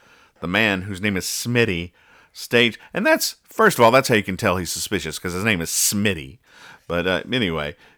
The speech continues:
he, he suspects that Smitty staged the accidents for insurance purposes. And, uh,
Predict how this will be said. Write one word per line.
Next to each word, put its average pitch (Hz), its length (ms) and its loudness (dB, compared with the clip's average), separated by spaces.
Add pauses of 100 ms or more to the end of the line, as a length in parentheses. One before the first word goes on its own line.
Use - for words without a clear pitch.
he, 98 140 -6
he 110 200 -10
suspects 113 440 -4
that 104 100 -6
Smitty 127 400 0
staged 117 400 2
the 92 80 0
accidents 87 320 -6
for 98 120 -6
insurance 131 440 -4
purposes. 69 560 -6 (340)
And, 87 240 -4
uh, 82 180 -2